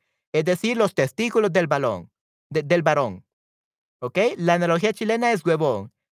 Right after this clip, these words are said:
Otra palabra simi-, similar es pelotudo, de pelota. Ok, so boludo basically means you have a gr-, you have a big testicles. That's what it means, boludo. You have big balls, big testicles. Ok,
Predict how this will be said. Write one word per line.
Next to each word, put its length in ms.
Otra 260
palabra 360
simi-, 380
similar 360
es 120
pelotudo, 600
de 100
pelota. 540
Ok, 200
so 340
boludo 540
basically 540
means 360
you 200
have 280
a 80
gr-, 300
you 180
have 360
a 480
big 400
testicles. 640
That's 160
what 100
it 60
means, 280
boludo. 280
You 160
have 200
big 200
balls, 440
big 200
testicles. 680
Ok, 200